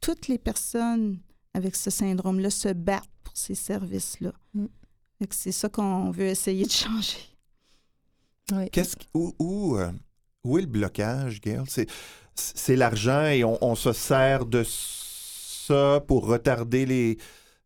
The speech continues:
Speaker 3: parce que ça coûte trop cher,
Speaker 1: Non,
Speaker 3: euh.
Speaker 1: c'est, c'est le lot des maladies rares, du fait que,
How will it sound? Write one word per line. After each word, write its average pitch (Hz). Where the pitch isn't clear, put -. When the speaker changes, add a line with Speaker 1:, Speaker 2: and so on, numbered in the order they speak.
Speaker 3:
parce 113
que 117
ça -
coûte -
trop 117
cher, 180
Speaker 1:
Non, 127
Speaker 3:
euh. 117
Speaker 1:
c'est, -
c'est 247
le 240
lot 285
des 262
maladies 208
rares, 240
du 190
fait 294
que, 262